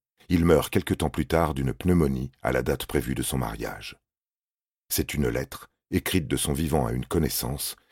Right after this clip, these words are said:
qui nous permet de connaître les détails de son séjour au château. Alors qu'il se croyait seul dans la bâtisse, il fait la rencontre d'une jeune femme, assise sur un banc de la chapelle. Elle tient dans ses mains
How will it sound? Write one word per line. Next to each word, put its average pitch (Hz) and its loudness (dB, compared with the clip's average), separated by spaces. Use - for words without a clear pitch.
qui 101 -2
nous 98 4
permet 110 6
de 82 2
connaître 82 0
les 64 -4
détails 69 -2
de 67 -2
son 73 -4
séjour 62 -4
au 57 -10
château. - -12
Alors 71 2
qu'il - -6
se - -4
croyait 65 -2
seul 60 -4
dans 69 0
la 76 0
bâtisse, - -8
il 92 0
fait 120 4
la 95 4
rencontre 73 0
d'une 67 -2
jeune 69 0
femme, 55 -4
assise 82 0
sur 64 -2
un 65 0
banc 65 -2
de 64 -2
la 58 -4
chapelle. 50 -8
Elle 85 2
tient 104 2
dans 76 -2
ses - 0
mains 71 0